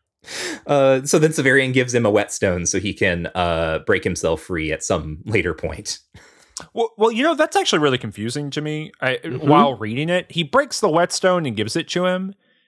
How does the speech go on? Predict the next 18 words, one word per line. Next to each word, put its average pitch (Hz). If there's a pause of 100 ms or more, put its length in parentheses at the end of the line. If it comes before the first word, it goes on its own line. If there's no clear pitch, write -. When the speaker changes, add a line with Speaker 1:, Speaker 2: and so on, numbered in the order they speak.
(260)
Speaker 2:
And, 143 (1120)
I -
mean, 285
I 311
know 262
a 135
little 131
bit 185
about 196
a 196
whetstone. 208
You 180
know 185
what 190
I 185
mean? 208
I 202
know 165